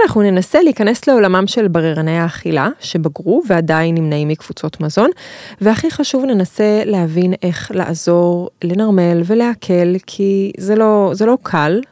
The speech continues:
לחיות עם הגבלות, אבל לפני שנצא לדרך, אני אשמח לשמוע קצת על הדרך שלך ואיך הגעת להתעסק בתחום.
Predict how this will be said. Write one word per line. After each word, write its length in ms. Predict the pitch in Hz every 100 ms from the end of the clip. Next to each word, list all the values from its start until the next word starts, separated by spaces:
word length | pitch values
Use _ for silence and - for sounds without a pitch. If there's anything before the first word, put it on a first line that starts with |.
| -
לחיות 380 | 208 - 180 190
עם 120 | 175
הגבלות, 540 | 165 165 180 330 - - - - - 208
אבל 160 | 214
לפני 420 | 233 - 311 370
שנצא 360 | 349 233 202 180
לדרך, 360 | 165 170 226 196
אני 100 | 180
אשמח 340 | - 214 -
לשמוע 320 | 214 - 202
קצת 240 | 208 180 175
על 80 |
הדרך 320 | 165 233 330 -
שלך 280 | 175 151 -
ואיך 200 | 180 -
הגעת 280 | 175 170 185
להתעסק 400 | 170 - - 175
בתחום. 440 | 170 - 165